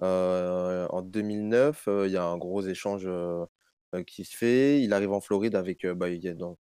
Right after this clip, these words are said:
dans l'équipe, il y a Dwight Howard, euh, il y a Pietrus aussi d'ailleurs, euh, Rashad Lewis,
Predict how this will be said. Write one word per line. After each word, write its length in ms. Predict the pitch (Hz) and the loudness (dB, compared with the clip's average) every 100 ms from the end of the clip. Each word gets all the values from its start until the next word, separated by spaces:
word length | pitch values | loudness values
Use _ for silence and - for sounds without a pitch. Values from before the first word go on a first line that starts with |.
| _ _ _ - | _ _ _ -4
dans 80 | |
l'équipe, 360 | 101 98 - - | -4 -4 -10 -2
il 60 | 95 | 0
y 20 | |
a 240 | 90 90 | 2 0
Dwight 300 | 90 104 104 | 0 -2 0
Howard, 380 | 117 123 131 127 _ _ _ _ - | 2 4 4 0 _ _ _ _ -6
euh, 760 | 92 92 90 90 90 90 90 87 | -2 0 -2 -2 -2 -2 -4 -4
il 60 | |
y 20 | |
a 60 | 90 | -8
Pietrus 480 | - 107 - 113 - | -10 -14 -10 -10 -12
aussi 220 | - - | -12 -8
d'ailleurs, 340 | 92 92 127 123 | -6 -4 -4 -4
euh, 580 | 98 92 90 90 87 87 | -4 -2 -2 -4 -4 -4
Rashad 300 | 95 - 98 | -6 -6 -4
Lewis, 600 | 101 104 107 117 - | -2 0 0 -2 -4